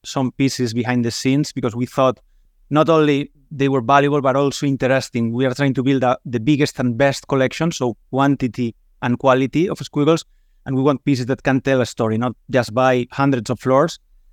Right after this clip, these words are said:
It's cool to have a big collection, but also that we can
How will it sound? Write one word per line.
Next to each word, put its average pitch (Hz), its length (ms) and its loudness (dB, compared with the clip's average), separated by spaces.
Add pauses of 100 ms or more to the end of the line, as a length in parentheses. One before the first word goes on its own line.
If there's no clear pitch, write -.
(160)
It's - 160 -8
cool 139 260 2
to 120 100 -2
have 123 180 2
a 117 60 2
big 131 220 0
collection, 131 420 0
but 120 140 0
also 123 440 -2 (340)
that 117 160 -2
we 135 120 2
can 127 280 -2